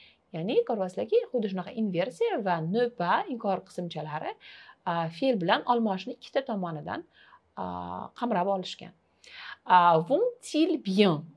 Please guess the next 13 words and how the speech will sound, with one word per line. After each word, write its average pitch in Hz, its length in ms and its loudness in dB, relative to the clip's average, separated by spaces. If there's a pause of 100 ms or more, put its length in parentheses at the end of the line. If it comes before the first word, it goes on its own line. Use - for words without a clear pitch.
(100)
Vont-ils 240 920 0
bien ? 156 340 -6 (880)
يعني، 180 380 -2 (200)
آه، 175 300 2
aslida 202 340 4
bu 160 100 2 (200)
ils 269 300 4
vont 185 300 2
bien 165 420 -2 (160)
gap 165 400 -4
bo'lgan. 170 260 -4 (120)
Biz 220 100 0
uni 240 280 -2